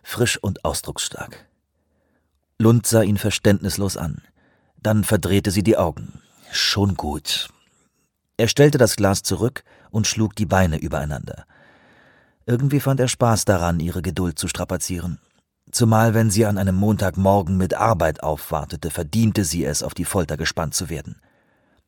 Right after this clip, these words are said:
"Annelieden, Klasse der Polychäten, soweit waren wir ja schon. Du erwartest hoffentlich keinen umfassenden Bericht, das wird Wochen und Monate dauern.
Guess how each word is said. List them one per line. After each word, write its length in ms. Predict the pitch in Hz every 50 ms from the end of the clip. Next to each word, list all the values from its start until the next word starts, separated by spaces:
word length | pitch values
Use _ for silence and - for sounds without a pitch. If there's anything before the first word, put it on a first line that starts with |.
| _ _ _ _ _ _ _ _
"Annelieden, 800 | - 107 113 117 117 113 110 120 147 165 135 139 160 160 156 147 - _ -
Klasse 400 | - - 120 117 120 - 127 123
der 120 | 110 113 -
Polychäten, 680 | - 104 107 101 95 - - 87 82 80 - - 78
soweit 360 | 78 85 87 82 92 90 -
waren 220 | - 82 82 78 73
wir 100 | 71 71
ja 120 | 69 67
schon. 240 | - - 69 65 - - - - - - - - - - - _ _ _
Du 120 | 98 98
erwartest 420 | 90 95 95 98 92 113 104 - 110
hoffentlich 340 | 101 - 101 101 98 92
keinen 300 | - 104 98 92 92 92
umfassenden 680 | 73 107 107 92 - 92 95 95 - 87 76 76 73 73
Bericht, 420 | 78 76 71 76 71 - - -
das 220 | 76 69 - -
wird 220 | - 78 76 - -
Wochen 320 | 101 95 - - 92 82
und 180 | 76 80 78 -
Monate 380 | 107 104 98 85 73 - 73
dauern. 320 | - - - - - -